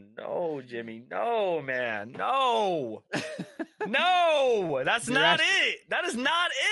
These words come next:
Speaker 1: it, bro. They don't teach you that in business school.
Speaker 2: <laughs> The reaction to that exceeded my expectations. Let's go on to
Speaker 1: <sighs>
Speaker 2: story number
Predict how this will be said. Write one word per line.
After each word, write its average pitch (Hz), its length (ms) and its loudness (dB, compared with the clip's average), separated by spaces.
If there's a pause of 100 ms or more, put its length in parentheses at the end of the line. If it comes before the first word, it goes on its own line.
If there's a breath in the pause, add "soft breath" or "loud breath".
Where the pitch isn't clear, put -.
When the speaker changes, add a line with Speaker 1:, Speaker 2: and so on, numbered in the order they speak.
(180)
Speaker 1:
it, 165 100 -6
bro. 262 320 0
They 269 120 0
don't 311 180 -4
teach 320 220 -2
you 285 80 -4
that 262 180 2
in 226 140 -2
business 233 420 -2
school. 370 480 -2 (160)
Speaker 2:
<laughs> - 680 -2
The 196 640 -2 (380 loud breath)
reaction 135 460 -4
to 131 80 -10
that 131 300 -6 (400 loud breath)
exceeded 190 540 -6
my 160 220 -2
expectations. 143 880 -8 (300 soft breath)
Let's 160 200 -2
go 175 60 -4
on 156 220 -2
to 147 80 -4
Speaker 1:
<sighs> - 0 -
Speaker 2:
story 156 480 -6
number 139 360 -10